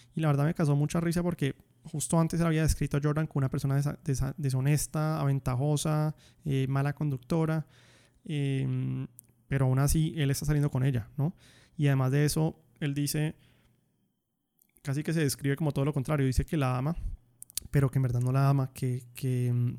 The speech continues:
que debe pensar pronto cómo zafarse de ella y que cuando incluso piensa detenidamente en ella, recuerda cómo, en sus palabras, le suda su bigote cuando juega tenis, es decir, no le parece casi que ni atractiva. Eh, y aún así está con ella, sale con ella, sabe que es deshonesta,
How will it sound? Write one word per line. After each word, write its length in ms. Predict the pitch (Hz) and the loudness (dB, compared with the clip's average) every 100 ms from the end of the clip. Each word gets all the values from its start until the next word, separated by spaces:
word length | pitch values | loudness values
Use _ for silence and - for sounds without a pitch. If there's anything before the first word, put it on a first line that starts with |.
| - | -12
que 300 | - 131 123 | -4 -2 -2
debe 340 | - - 135 135 | -6 -6 -4 -2
pensar 420 | 147 131 127 131 | 0 0 -2 -4
pronto 380 | 147 143 139 147 | 0 0 -2 -4
cómo 200 | 147 143 | -2 -2
zafarse 520 | 139 123 139 139 - | -2 -2 -2 0 0
de 280 | 147 131 127 | 0 0 0
ella 240 | 131 143 - - - _ | -2 -4 -6 -20 -20 _
y 420 | - 139 135 135 | -4 0 2 0
que 140 | 127 139 | -2 -4
cuando 260 | 143 139 | 0 0
incluso 320 | 131 - 131 143 | 0 -2 -4 -2
piensa 240 | 151 143 | 0 0
detenidamente 640 | 156 143 135 131 139 139 | 0 0 0 0 0 -2
en 60 | 147 | -2
ella, 200 | 143 147 | 0 0
recuerda 480 | 143 - 131 131 120 | -2 -2 -4 -4 -4
cómo, 440 | 143 139 143 - - | -4 -2 -4 -10 -8
en 260 | 156 127 | -6 -6
sus 180 | 123 131 | -6 -8
palabras, 340 | - 127 123 143 | -4 -4 -2 0
le 160 | 139 | 0
suda 360 | 123 - 139 143 | 0 -2 0 -2
su 140 | 143 | -2
bigote 420 | 135 127 123 135 | -4 -2 -4 -6
cuando 280 | - 143 131 | -4 -2 0
juega 200 | 117 127 | -2 -4
tenis, 240 | 117 143 120 | -4 -2 -2
es 60 | |
decir, 260 | 123 131 131 | -2 -4 -4
no 220 | 131 131 | -4 -2
le 80 | 135 | -2
parece 280 | 143 131 143 | -2 -4 -6
casi 200 | - 147 | -6 -6
que 140 | 147 | -2
ni 80 | 131 | -2
atractiva. 640 | 120 123 - 170 139 113 - - - - _ - | -2 -8 -4 -2 -2 -2 -10 -20 -20 -20 _ -4
Eh, 260 | 135 131 - | -2 -2 -6
y 160 | 175 139 | -2 0
aún 220 | 131 127 | 0 -2
así 160 | 127 143 | -2 -4
está 180 | - | -4
con 140 | 131 143 | -4 -2
ella, 120 | 143 | -2
sale 160 | 127 139 | -2 -2
con 140 | 139 | -2
ella, 140 | 135 | 0
sabe 200 | 143 135 | 0 -2
que 80 | 135 | -2
es 60 | 139 | -2
deshonesta, 560 | 131 135 135 - 147 | -2 -2 -4 -4 -6